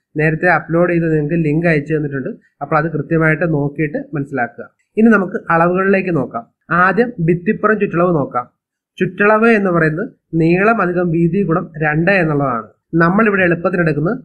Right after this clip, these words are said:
നീളം അധികം വീതി എന്നുള്ള അളവാണ്. അപ്പോൾ ആയിരത്തി ഒരുന്നൂറ്റി എൺപത്തിരണ്ട് അധികം ആയിരത്തി എൺപത്താറ് സമം രണ്ടായിരത്തി ഇരുന്നൂറ്റി അറുപത്തെട്ട് സെന്റിമീറ്റർ എന്നുള്ളത് പേജ് നമ്പർ ഒന്നിൽ കിഴക്ക് ദർശനത്തിന്റെ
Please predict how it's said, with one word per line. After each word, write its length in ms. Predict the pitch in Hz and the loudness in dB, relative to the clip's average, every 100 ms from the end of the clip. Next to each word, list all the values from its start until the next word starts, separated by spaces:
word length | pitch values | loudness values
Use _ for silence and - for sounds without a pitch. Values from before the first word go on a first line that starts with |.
| - | -6
നീളം 460 | 143 160 180 214 196 | -2 0 2 2 0
അധികം 280 | 165 170 | 0 0
വീതി 280 | 156 160 170 | 0 0 -2
എന്നുള്ള 340 | 202 156 156 147 | -2 -2 0 0
അളവാണ്. 320 | 135 120 104 _ _ _ 147 | -2 -4 -8 _ _ _ -6
അപ്പോൾ 200 | 180 156 | -4 0
ആയിരത്തി 480 | 151 165 180 180 208 | 0 2 0 -4 -2
ഒരുന്നൂറ്റി 420 | 180 160 170 175 | -2 0 -2 -2
എൺപത്തിരണ്ട് 600 | 165 147 165 165 175 180 | -2 0 -2 -2 -4 0
അധികം 340 | 175 151 175 - _ - | -2 -2 -6 -8 _ -4
ആയിരത്തി 440 | 147 160 180 170 | 0 0 0 -2
എൺപത്താറ് 600 | 196 156 160 165 175 180 175 | 0 0 -2 0 0 2 0
സമം 280 | 165 202 - _ 156 | -2 -6 -10 _ -2
രണ്ടായിരത്തി 540 | 151 165 175 175 180 | 0 2 2 0 -4
ഇരുന്നൂറ്റി 560 | 190 165 160 170 170 - | -2 0 0 -2 -4 -8
അറുപത്തെട്ട് 460 | 151 156 175 190 196 | -4 -2 -2 -4 -4
സെന്റിമീറ്റർ 480 | 208 160 156 160 - - | -2 0 0 -2 -6 -8
എന്നുള്ളത് 460 | 156 156 147 147 277 _ _ _ | -6 -4 -4 -4 -8 _ _ _
പേജ് 340 | 165 160 170 190 | 2 2 2 0
നമ്പർ 300 | 175 170 196 - | 0 0 -2 -6
ഒന്നിൽ 420 | 151 151 160 262 - _ _ | -6 0 0 -2 -8 _ _
കിഴക്ക് 380 | 170 160 175 208 | 0 0 0 -2
ദർശനത്തിന്റെ 640 | 190 160 170 160 156 151 | 0 0 0 -2 -2 -4